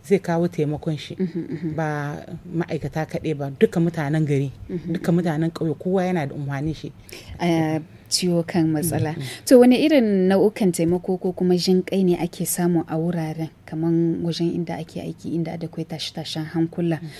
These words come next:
Speaker 2: Kuma wa'ani ƙungiyoyi ne za su iya bayar da taimakon?
Speaker 1: To, kun gani dai akwai duk abin da ake yi kullum akwai gwamnati yana gaba.
Speaker 2: Mhm.
Speaker 1: Banda gwamnati akwai ƙungiyoyi na masu zaman kansu.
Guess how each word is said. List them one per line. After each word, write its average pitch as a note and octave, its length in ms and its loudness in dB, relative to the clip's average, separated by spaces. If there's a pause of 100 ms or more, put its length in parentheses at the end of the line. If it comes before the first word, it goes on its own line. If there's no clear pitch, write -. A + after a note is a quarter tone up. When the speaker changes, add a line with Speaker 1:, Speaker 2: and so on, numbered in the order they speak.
(140)
Speaker 2:
Kuma F#3 340 6
wa'ani F#3 240 4
ƙungiyoyi A3 640 4
ne G3 140 2
za F3+ 200 -2
su - 220 -6
iya F3 160 0
bayar E3 380 -2
da D#3 80 -8
taimakon? D3+ 480 -10 (240)
Speaker 1:
To, A3+ 160 0 (340)
kun B3+ 140 0
gani A#3+ 260 4
dai A3 140 4
akwai G3 480 4 (180)
duk D#3+ 200 -4
abin F#3 220 2
da - 120 0
ake F#3 220 0
yi F3 80 4
kullum G3 280 0
akwai E3 280 -4
gwamnati F3 420 2
yana D3+ 220 -4
gaba. B2 220 -8 (220)
Speaker 2:
Mhm. E3+ 340 -10 (520)
Speaker 1:
Banda F#3 320 0
gwamnati F#3 420 0
akwai F#3+ 680 2 (160)
ƙungiyoyi G3 760 4 (160)
na F3+ 560 0 (240)
masu D#3+ 280 -4
zaman F#3 280 6
kansu. - 400 -2